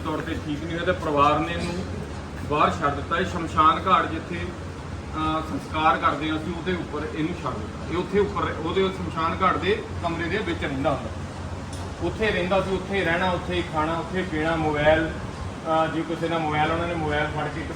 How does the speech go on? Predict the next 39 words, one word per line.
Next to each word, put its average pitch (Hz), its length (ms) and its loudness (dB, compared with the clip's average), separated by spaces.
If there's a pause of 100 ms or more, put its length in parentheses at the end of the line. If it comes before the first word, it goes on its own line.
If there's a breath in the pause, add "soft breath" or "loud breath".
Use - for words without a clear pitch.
ਸੈਲਫੀ 160 280 -2
ਖਿੱਚਣੀ, 170 420 -4
ਤੇ 180 60 -2
ਉੱਥੋਂ 190 200 -4
ਹੀ 196 60 -2
ਨਾਂ 160 240 2
ਹੀ 175 100 0
ਇਹਦਾ 175 140 0
ਸੈਲਫੀ 143 420 -4
ਪੈ, 131 60 -6 (480)
ਕਿਉਂਕਿ 185 180 -2
ਇਹਦਾ 214 120 2
ਅੱਗੇ 214 160 2
ਪਿੱਛੇ 190 220 -2
ਪਤਾ 226 220 -2
ਹੀ 240 60 -2
ਨਹੀਂ 233 100 -4
ਕਿੱਥੇ 202 220 -6
ਦਾ 170 120 2
ਰਹਿਣ 156 160 -2
ਵਾਲਾ। 139 200 -4 (720)
ਤੇ 156 120 -4
ਹੁਣ 190 240 0
ਇੱਥੇ 185 260 0
ਸਾਡੇ 165 260 0
ਕੋਲ 165 160 -2
ਰਹਿ 151 180 0
ਕੇ 175 180 -2
ਇੱਥੇ, 165 420 -4 (720)
ਅਹ, 151 120 2
ਇਹਦੇ 165 200 0
ਲਈ 185 100 2
ਸਪੈਸ਼ਲ 160 480 -2
ਜਿਹੜਾ 170 280 2
ਆਉਂਦਾ 151 340 0
ਸਕੂਲ, 147 380 -6 (520)
ਉਹ - 120 -4
ਟ੍ਰੇਨਿੰਗ 151 360 -2
ਜਿਹੜਾ 156 240 2